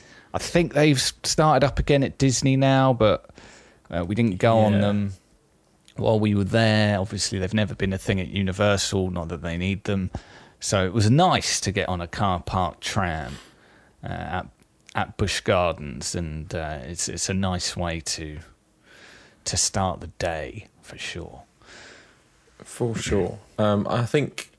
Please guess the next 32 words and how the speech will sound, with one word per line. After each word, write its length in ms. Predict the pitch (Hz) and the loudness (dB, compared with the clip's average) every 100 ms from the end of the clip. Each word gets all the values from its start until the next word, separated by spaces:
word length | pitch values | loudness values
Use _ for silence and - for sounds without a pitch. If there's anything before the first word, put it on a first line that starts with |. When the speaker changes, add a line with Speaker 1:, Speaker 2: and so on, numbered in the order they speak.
| _ _ 98 | _ _ -2
Speaker 2:
uh, 580 | 95 95 95 95 92 - - | 0 2 2 2 0 -4 -4
the 220 | 104 104 127 _ _ _ - | -2 -2 -4 _ _ _ -8
kind 200 | - 135 | 0 2
of 160 | 95 - _ _ _ _ _ _ _ _ | 0 -4 _ _ _ _ _ _ _ _
car 180 | - 123 | -2 -2
park 220 | - 110 | 2 0
trams 260 | - 107 98 | 2 0 2
have 80 | 92 | 2
been 100 | 98 | 0
a 60 | |
bit 240 | 92 123 104 | 2 2 4
of 80 | 98 | 4
a 40 | |
mess 360 | 98 101 95 - | 4 4 2 0
for 140 | 95 | 0
a 40 | 95 | 2
while 420 | 92 98 98 90 | 4 4 4 2
at 140 | - | -2
Disney 460 | - - 101 90 98 | -2 -2 0 -4 -6
'cause 280 | - 95 - - | -8 -8 -8 -2
they've 200 | 92 90 | -2 0
been 260 | 87 95 - _ - - - _ - - | -2 -4 -8 _ -20 -20 -20 _ -20 -4
redoing 540 | 101 95 82 101 92 92 | 2 2 4 4 4 4
all 100 | 92 | 4
the 80 | |
entranceways 720 | 92 92 - - 92 90 87 | 2 0 -8 -4 0 0 0
for 100 | - | -2
the 80 | 90 | -2
new 160 | 92 92 | 0 2
en-, 140 | 87 - - | 0 -6 -8
you 100 | |
know, 100 | 104 | -6